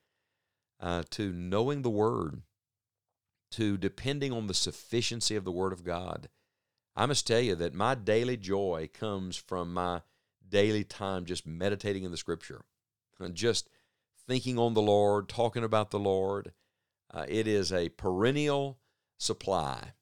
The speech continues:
It is a free-flowing fountain. It just springs up on the inside. Uh, when you let the Word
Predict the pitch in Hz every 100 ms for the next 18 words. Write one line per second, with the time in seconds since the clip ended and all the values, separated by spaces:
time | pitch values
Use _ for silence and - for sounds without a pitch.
0 | _ _ _ 107 107 101 92 90 87 -
1 | 127 135 - 127 123 117 110 - 101 98
2 | 85 - 78 67 80 92 98 - - -
3 | 135 127 104 98 - 95 90 90 95 92
4 | - 98 92 80 78 - - _ _ _
5 | _ _ _ - 92 101 110 110 127 -
6 | 131 113 151 139 98 80 73